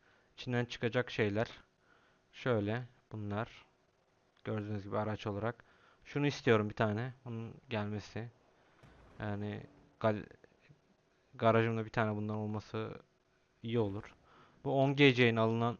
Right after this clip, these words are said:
ticket'mış. Bu da çıkma ihtimali var. Bunun içinden de ekstra güzel şeyler çıkıyor.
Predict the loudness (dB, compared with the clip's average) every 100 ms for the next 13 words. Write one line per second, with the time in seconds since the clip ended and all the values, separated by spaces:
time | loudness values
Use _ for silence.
0 | -10 -14 -2 -2 -2 -8 -8 -8 -4 -4
1 | -6 -8 -8 -6 -6 -4 -2 -2 -4 -6
2 | -8 -6 -4 -4 -6 -6 -4 -2 0 -2
3 | -2 -4 -4 -6 -10 -8 -8